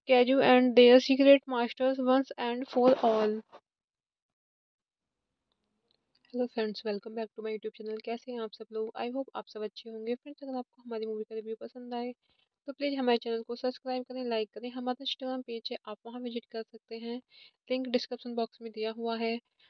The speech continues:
तो फ्रेंड्स, आज हम आपके पास एक हॉलीवुड मूवी का रिव्यू लेकर आए हैं। काफ़ी शानदार मूवी है। मूवी का नेम है पैसिफिक रिम। ये मूवी टू थाउजेंड थर्टीन में रिलीज हुई। फ्रेंड्स, इस मूवी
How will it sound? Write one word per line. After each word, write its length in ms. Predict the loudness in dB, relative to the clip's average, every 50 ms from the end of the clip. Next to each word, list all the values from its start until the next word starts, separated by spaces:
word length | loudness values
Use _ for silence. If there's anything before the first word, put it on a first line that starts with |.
| _ _ _
तो 60 | -18
फ्रेंड्स, 260 | _ -12 -12 -6 -4
आज 140 | -4 -2 -2
हम 80 | -2 -4
आपके 180 | -4 -4 _ -12
पास 180 | -12 -12 -12 -12 -16
एक 80 | -18 _ _ -12
हॉलीवुड 260 | -10 -8 -8 -8 -6 -4
मूवी 180 | -4 -4 -4 -6
का 100 | -6 -10
रिव्यू 200 | -10 -8 -8 -8
लेकर 240 | -8 -10 -10 -10 -10
आए 120 | -8 -8 -8
हैं। 140 | -8 -10 -12 _
काफ़ी 200 | -16 -16 -16 -18
शानदार 400 | -10 -8 -6 -6 -4 -4 -4 -4 -2
मूवी 260 | -4 -4 -2 -2 0
है। 140 | 0 0 0 -2 -6 _ -20 -20 -20 -20 -20 _ _
मूवी 160 | -6 -4 0
का 80 | 0 2
नेम 200 | 2 2 0 0
है 60 | -2 -4 -4 _
पैसिफिक 440 | -6 -6 -6 -6 -10 -8 _ -12 -12 _ -8 -8
रिम। 180 | -6 -4 -2
ये 100 | -2 -2 -2
मूवी 120 | -2 -8 -8 -8
टू 100 | -8 -8 -6
थाउजेंड 260 | -4 -2 -2 -2 -4 -6 -6
थर्टीन 300 | -6 -8 -6 -8 -8 -6
में 100 | -4 -4
रिलीज 220 | -2 -2 -2 -4 -6 -8
हुई। 180 | -10 -10 -10 -10 _ -20 -20 -20 -20 _ _ _ -4
फ्रेंड्स, 200 | -2 -2 -2 -2
इस 80 | -10 -12 -8
मूवी 140 | -8 -8